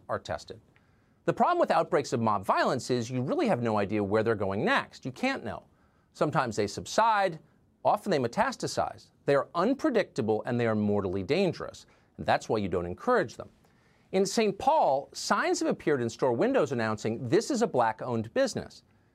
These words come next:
In other words, "We're the right skin color, spare us." What does that tell you? Imagine if you saw a sign saying "white-owned business" in windows. You would be horrified, and you should be.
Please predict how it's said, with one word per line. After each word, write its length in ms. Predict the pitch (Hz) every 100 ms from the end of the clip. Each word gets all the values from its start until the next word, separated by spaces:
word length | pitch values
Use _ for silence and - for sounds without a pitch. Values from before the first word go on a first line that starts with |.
| _ -
In 40 |
other 100 | 220
words, 240 | 180 127 - -
"We're 340 | 135 151 233
the 100 | 247
right 300 | 226 185 156
skin 420 | - - 247 330
color, 460 | 302 165 101 90 104 _
spare 540 | - - - 240 247 110
us." 320 | - - - _ _ _ _ _ _ _
What 100 | -
does 80 | 370
that 180 | 392 -
tell 260 | - 220 269
you? 240 | 127 64 - _ _ _ _ _ -
Imagine 360 | 165 233 339 392
if 120 | 381
you 80 | 269
saw 180 | 214 170
a 40 |
sign 360 | - 147 143 143
saying 300 | - 131 110
"white-owned 800 | 123 123 254 240 - 120 98
business" 480 | 90 95 - - - -
in 160 | 120
windows. 460 | 101 90 - - _ _ _ _ -
You 120 | 165
would 120 | 254
be 100 | 240
horrified, 880 | 185 - 302 339 226 - - - _ _ _
and 100 | -
you 60 | 156
should 360 | 139 - 339 208
be. 200 | 95